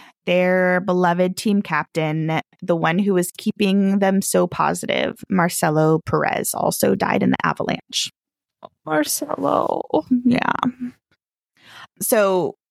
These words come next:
Speaker 1: because of the blizzard for three days, the remaining survivors were trapped in the extremely cramped space within the buried fuselage. They had three feet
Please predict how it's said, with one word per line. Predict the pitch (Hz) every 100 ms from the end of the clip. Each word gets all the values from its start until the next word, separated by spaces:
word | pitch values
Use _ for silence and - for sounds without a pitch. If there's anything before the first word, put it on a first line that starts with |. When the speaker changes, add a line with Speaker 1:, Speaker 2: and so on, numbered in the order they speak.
| -
Speaker 1:
because | 220 233 247
of | 262
the | 262
blizzard | 240 202 208 214 214
for | - 202
three | - 220 214 208
days, | 208 190 185 196 247
the | 208
remaining | 190 196 170 175 196
survivors | 226 208 160 170 185 185
were | 180
trapped | - 151 160 -
in | - 180
the | 170 165
extremely | 165 - - 185 196 214 208 196
cramped | - 185 185 -
space | - - 156 233 - -
within | 208 175 180
the | 175 - _ _
buried | 156 165 165 165
fuselage. | - 151 - 196 220 240 285 254 - - - -
They | 185 196
had | 196 180 -
three | 180 180 185 233 254
feet | - - 202 285 - - -